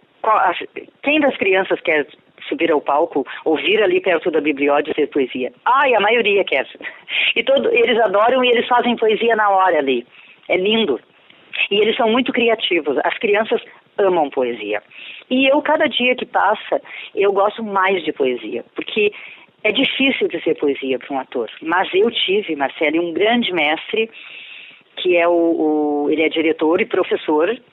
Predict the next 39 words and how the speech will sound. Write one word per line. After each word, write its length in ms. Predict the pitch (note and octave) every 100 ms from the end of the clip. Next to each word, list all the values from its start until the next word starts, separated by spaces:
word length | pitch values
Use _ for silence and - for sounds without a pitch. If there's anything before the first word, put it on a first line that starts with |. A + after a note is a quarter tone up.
| _ -
que 100 | F#3
é 40 |
o 40 | E3
Maurício 420 | E3 D#3 F3 F#3
Guzinski, 640 | D#3+ D3 C#3+ F3+ - - - - - -
foi 160 | F3 F3
meu 180 | F3+ F3
diretor 580 | F#3+ E3 D#3+ D#3+ F3 F#3 -
por 160 | D3+ B2+ - - _
muitos 400 | D3+ E3 F3+ D#3+
anos, 340 | D3+ D#3+ F#3 C#3+
eu 140 | C3
acho 160 | C3+ -
que 80 | D#3
uns 120 | -
cinco 260 | - F3+ E3+
anos, 320 | C#3+ D#3+ F3+ - - - -
no 160 | F3 E3+
Grupo 300 | D#3 G3 G#3
Experimental, 1000 | - - - F3 F3 E3 D3+ D#3 D#3 F3
no 100 | D#3+
jet, 260 | D3 D3+ D3 - D#3+
Grupo 300 | F3+ B3 B3+
Experimental 640 | - G3+ F#3 E3 F3+ F#3
de 140 | F#3+
Teatro 480 | - F#3 C#3+ F3+ B3+ A#3 - - E3
da 420 | F3+ F#3 G3 G3+ -
Secretaria 500 | - G#3 G3 F#3+ A3
Municipal 400 | A3+ - G3 F#3+
da 100 | F#3+
Cultura 380 | G3 - D#3
de 100 | D3+
Porto 220 | - D#3 F3+
Alegre, 340 | C#3 A#2 - - _ - -
quando 200 | F#3 G#3
tinha, 320 | - E3+ C#3
né? 140 | B2 A#2+
Porque 160 | -
agora 420 | D3+ D3+ D#3+ F#3